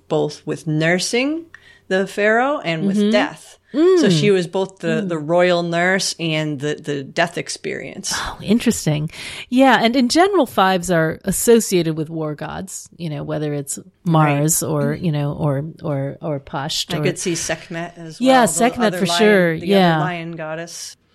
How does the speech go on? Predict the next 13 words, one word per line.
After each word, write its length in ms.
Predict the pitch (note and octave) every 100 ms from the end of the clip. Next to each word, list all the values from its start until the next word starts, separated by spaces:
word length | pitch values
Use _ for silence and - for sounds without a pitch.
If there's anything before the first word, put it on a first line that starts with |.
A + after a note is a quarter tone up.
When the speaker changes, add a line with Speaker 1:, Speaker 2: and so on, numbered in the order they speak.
| - -
Speaker 2:
Right. 480 | E3+ D#3 D#3 - - - - - -
I 60 | D4
think 200 | A4+ A4+
it's 120 | E4+
interesting 340 | D#4 C4+ C#4
if 100 | A#3+
you 120 | A3
look 180 | G#3 A3+
at 80 | A3+
the 100 | G3
universe 600 | F#3 G3 F3 F3+ E3+ -
and 300 | - E3 D#3+
the 460 | D#3+ D#3 D#3 -